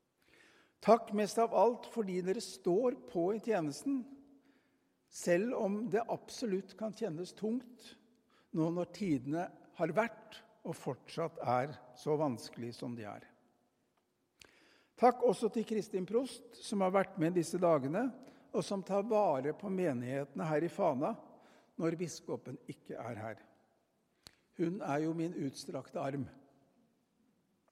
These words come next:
Husk på det. <laughs> Så vil jeg gi dere fem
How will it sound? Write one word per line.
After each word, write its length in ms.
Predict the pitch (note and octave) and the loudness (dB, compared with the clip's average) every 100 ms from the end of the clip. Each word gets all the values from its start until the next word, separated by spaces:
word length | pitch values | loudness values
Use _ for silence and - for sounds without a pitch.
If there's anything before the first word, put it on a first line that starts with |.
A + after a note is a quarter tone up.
| _ _ - | _ _ -18
Husk 220 | B2 - | -18 -14
på 80 | B3 - | -14 -12
det. 80 | - _ _ _ _ C4 | -14 _ _ _ _ _
<laughs> 100 | - - - - - _ C#4 _ _ _ _ - G#3+ - - - - - - - - _ - | -10 -10 -14 -16 -20 _ -20 _ _ _ _ -20 -20 -20 -20 -20 -20 -20 -20 -20 -20 _ 4
Så 100 | G3 | 8
vil 80 | B3 | 10
jeg 160 | B3 G#3+ | 8 8
gi 140 | G3 | 8
dere 160 | F#3+ A3 - | 8 4 2
fem 320 | F#3 F#3+ | 2 2